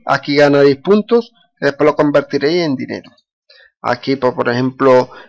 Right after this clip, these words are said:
para, para hacer, eh, dependiendo, le podéis echar un vistazo, ofertas y vídeos, eh, siempre hacer las cosas que sea,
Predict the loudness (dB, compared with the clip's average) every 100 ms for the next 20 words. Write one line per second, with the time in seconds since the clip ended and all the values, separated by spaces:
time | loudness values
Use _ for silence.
0 | _ 2 6 6 8 8 6 4 2 0
1 | 2 4 4 0 2 4 4 2 0 -2
2 | 0 0 2 2 2 0 -2 -2 -2 -2
3 | -4 -2 -2 -4 0 0 2 -4 -6 -6
4 | -4 -2 -4 -2 -2 -2 -4 -20 -20 _
5 | _ -2 2 2 2 0 2 -2 0 2
6 | 2 0 -6 -4 -8 -8 0 4 6 6
7 | 4